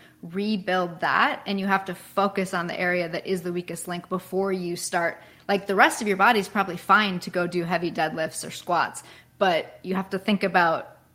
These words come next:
the weakest link. And, and because you can't see it, I think it makes it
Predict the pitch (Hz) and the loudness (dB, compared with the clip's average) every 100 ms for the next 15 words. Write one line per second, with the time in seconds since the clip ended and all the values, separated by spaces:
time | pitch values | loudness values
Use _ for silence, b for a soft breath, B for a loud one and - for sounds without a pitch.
0 | - 185 175 170 165 185 180 180 180 - | -4 -2 -2 -6 -6 -6 -4 -4 -4 -2
1 | 208 175 - 226 233 214 202 226 190 - | -2 -2 -2 2 2 2 -4 -4 -4 -2
2 | - - 196 208 320 - - - 202 208 | -2 -2 -2 -2 -4 -6 -12 -8 -4 -4
3 | 190 - 185 170 - 175 147 | -4 -4 -6 -6 -6 -4 -6